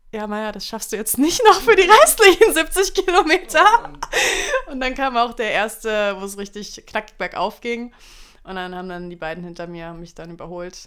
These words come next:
Speaker 1: Und, äh, okay, die sind dann auch ordentlich, ähm, schnell gewesen. Okay, das pack ich nicht mehr. Ähm, ja, aber sonst, es war, es war,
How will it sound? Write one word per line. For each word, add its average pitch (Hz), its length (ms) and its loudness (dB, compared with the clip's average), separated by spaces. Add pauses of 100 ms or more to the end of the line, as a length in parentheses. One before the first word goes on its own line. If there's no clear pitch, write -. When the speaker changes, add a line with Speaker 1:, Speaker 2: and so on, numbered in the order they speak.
(160)
Speaker 1:
Und, 170 280 -20
äh, - 200 -20
okay, - 240 -20
die - 120 -20
sind - 260 -20
dann 185 300 -20 (600)
auch 196 160 -12
ordentlich, 190 520 -4
ähm, 175 240 -10
schnell 180 260 -8
gewesen. 170 480 -10
Okay, 175 300 -16 (100)
das - 180 -20
pack - 220 -20
ich - 100 -20
nicht 202 140 -16
mehr. 262 180 -12 (720)
Ähm, 202 580 0
ja, 208 180 2
aber 285 120 -2
sonst, 233 300 -4
es 214 100 -10
war, 240 680 2
es 202 180 -6
war, 214 160 0